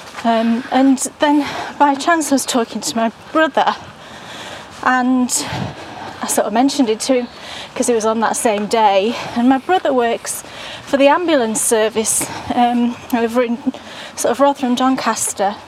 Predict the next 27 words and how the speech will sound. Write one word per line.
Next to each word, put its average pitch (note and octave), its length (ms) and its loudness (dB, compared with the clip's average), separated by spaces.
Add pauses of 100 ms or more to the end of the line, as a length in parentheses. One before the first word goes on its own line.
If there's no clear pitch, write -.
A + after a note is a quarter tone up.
He, C4+ 460 4 (600)
he D4 100 0
dispatches B3+ 840 0
the A3+ 400 0 (160)
ambulances, G#3+ 800 -2 (1000)
and A#3+ 360 0 (640)
he D4 140 4
said, C4+ 420 2
"Oh, C#4+ 140 6
it'll C#4 220 2
be C4+ 140 6
a B3+ 40 6
young, D#4+ 480 2 (400)
a A#3+ 60 0
young C#4+ 300 4
man." A3+ 420 2 (880)
He C4 60 -2
said, A#3+ 160 0
"It's A3 140 -2
really, C4+ 360 4
really A#3 220 4
common. A#3+ 520 2 (340)
It's A3+ 160 -2
the A3 120 -6 (600)
most A3 260 -2
common B3+ 440 0
way, A#3+ 360 0